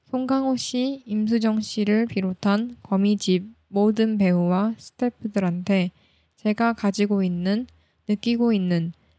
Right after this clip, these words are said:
모든 감정과 느낌을 다시 나눠주고 싶습니다. 수고하셨고 정말 감사합니다.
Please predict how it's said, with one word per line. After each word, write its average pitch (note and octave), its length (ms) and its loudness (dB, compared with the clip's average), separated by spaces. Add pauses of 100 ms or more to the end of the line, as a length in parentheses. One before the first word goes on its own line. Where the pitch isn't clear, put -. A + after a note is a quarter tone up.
(160)
모든 G#3 480 2
감정과 F#3+ 760 2
느낌을 F#3 640 -2 (220)
다시 G3+ 420 -2
나눠주고 F#3+ 520 2
싶습니다. F#3+ 800 -2 (520)
수고하셨고 A3+ 1000 2 (280)
정말 A3 540 2
감사합니다. F#3+ 960 0